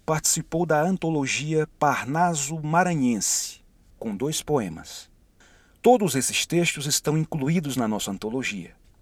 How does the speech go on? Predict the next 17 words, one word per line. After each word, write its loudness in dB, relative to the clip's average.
e -10
serão 0
comentados -4
adiante. -6
Nossa 2
edição 2
também 0
inclui -2
vinte -2
e -4
nove 0
poemas 0
do 0
livro -2
Cantos 2
à 4
Beira-Mar, 2